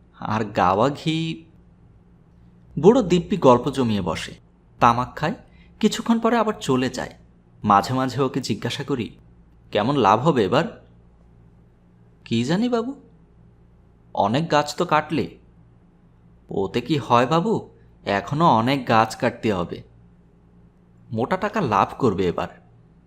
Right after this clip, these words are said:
দোয়া করুন বাবু, তাই যেন হয়। কন্ট্রোলের কাপড় একখানা দিতে পারেন বাবু,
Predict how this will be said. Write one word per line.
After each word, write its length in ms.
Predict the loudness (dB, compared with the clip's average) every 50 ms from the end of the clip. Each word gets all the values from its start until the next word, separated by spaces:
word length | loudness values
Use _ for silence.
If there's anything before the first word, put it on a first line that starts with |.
| -20 -20 -20 -20 -20 -20 -20 -20 -20 _ _ _ _ _ _ 2
দোয়া 240 | 4 6 6 6 4
করুন 320 | 2 0 -2 -2 -2 -2
বাবু, 380 | -2 -2 -2 -2 -4 -4 -6 -12 -20 -20 -20 _ -2
তাই 220 | 0 2 2 2 0
যেন 220 | -2 -2 -2 -2
হয়। 320 | -2 -4 -6 -8 -12 -12 -16 _ _ _ _ _ _ _ _ -20 _ _ _ _
কন্ট্রোলের 480 | 0 2 2 2 0 -2 -2 -2 -2 0
কাপড় 380 | 0 0 0 0 0 0 0
একখানা 260 | 0 -2 -4 -4 -4
দিতে 240 | -2 -4 -4 -4 -2
পারেন 260 | -2 0 0 0 -2
বাবু, 260 | -2 -4 -4 -6 -8